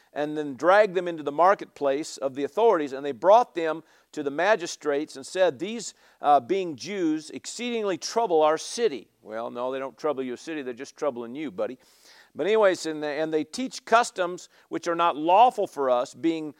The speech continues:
uh, Romans, to receive or observe. Then they, uh, then the multitude rose up to, together against them, and the magistrates tore off their clothes and commanded them to be beaten, uh, with rods. Okay, so obviously made a big scene here.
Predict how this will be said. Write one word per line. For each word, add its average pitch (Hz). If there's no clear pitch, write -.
uh, 127
Romans, 151
to 156
receive 185
or 160
observe. 120
Then 165
they, 165
uh, 104
then 147
the 139
multitude 165
rose 170
up 165
to, 127
together 156
against 175
them, 139
and 139
the 135
magistrates 170
tore 202
off 185
their 180
clothes 160
and 147
commanded 165
them 160
to 139
be 147
beaten, 147
uh, 123
with 127
rods. 131
Okay, 120
so 120
obviously 131
made 131
a 123
big 139
scene 123
here. 95